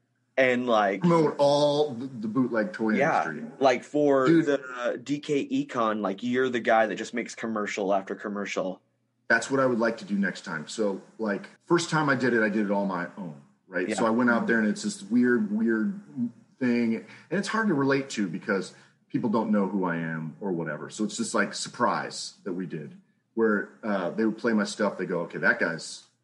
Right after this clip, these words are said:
Speaker 2: got some strange stuff." So I started reaching out to a few people saying,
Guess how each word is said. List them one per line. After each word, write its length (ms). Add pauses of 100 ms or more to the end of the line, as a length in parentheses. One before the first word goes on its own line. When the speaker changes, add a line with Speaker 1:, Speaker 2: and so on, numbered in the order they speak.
(100)
Speaker 2:
got 180
some 120
strange 300
stuff." 220 (380)
So 100
I 20
started 260
reaching 280
out 220
to 80
a 40
few 160
people 460 (460)
saying, 260